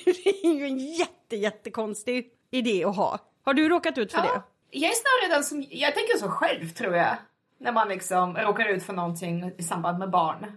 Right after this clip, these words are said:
Speaker 2: Om det är i alla fall barn man tycker om, liksom,
Speaker 1: Ja.
Speaker 2: då blir det verkligen så här: "Ja, du, tack evolutionen för att de gjort er gulliga med
Speaker 1: <laughs>
Speaker 2: stora, stora huvuden och stora, stora ögon. Annars hade man inte hållit på, alltså."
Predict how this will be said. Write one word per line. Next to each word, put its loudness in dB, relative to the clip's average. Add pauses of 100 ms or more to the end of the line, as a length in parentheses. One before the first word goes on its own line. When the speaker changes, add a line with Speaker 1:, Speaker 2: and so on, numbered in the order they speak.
(280)
Speaker 2:
Om 4
det 4
är 6
i 6
alla 4
fall 2
barn 4
man -2
tycker -2
om, 0
liksom, 2
Speaker 1:
Ja. 6
Speaker 2:
då 4
blir 0
det -2
verkligen -4
så -2
här: 2 (440)
"Ja, 4
du, -2 (180)
tack 0
evolutionen -2
för -12
att 0
de -2
gjort -6
er -6
gulliga -4
med -4
Speaker 1:
<laughs> -8
Speaker 2:
stora, -2
stora -2
huvuden -2
och -8
stora, -4
stora -6
ögon. 4
Annars 4
hade 4
man 2
inte 0
hållit 4
på, 4
alltså." 4